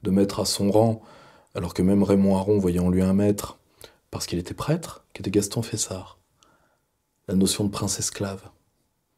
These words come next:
Aujourd'hui, il n'y a que des princes esclaves. Comment vous voulez respecter un prince esclave ?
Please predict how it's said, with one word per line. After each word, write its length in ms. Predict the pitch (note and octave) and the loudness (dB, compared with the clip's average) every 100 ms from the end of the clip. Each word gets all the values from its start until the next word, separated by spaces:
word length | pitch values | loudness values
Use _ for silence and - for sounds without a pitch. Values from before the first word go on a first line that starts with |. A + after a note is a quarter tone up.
| _ _ _ _ _ _ | _ _ _ _ _ _
Aujourd'hui, 320 | F#2+ F2+ F#2+ | -4 0 0
il 40 | A#2 | 0
n'y 60 | |
a 60 | G2+ | 0
que 120 | G2+ | 2
des 100 | G2+ | 0
princes 280 | G2+ F#2+ - | -2 -6 -6
esclaves. 440 | F#2+ - G#2+ G#2+ _ _ _ _ _ _ | -6 -8 -12 -12 _ _ _ _ _ _
Comment 240 | - G#2+ G#2+ | -2 2 4
vous 160 | G#2 | 2
voulez 180 | F#2+ G2 | 0 0
respecter 500 | F#2+ G2 - F#2 - | 0 -2 -4 -6 -6
un 80 | G#2 | -8
prince 260 | G2+ G2+ - | -8 -8 -8
esclave ? 380 | - - - | -8 -10 -14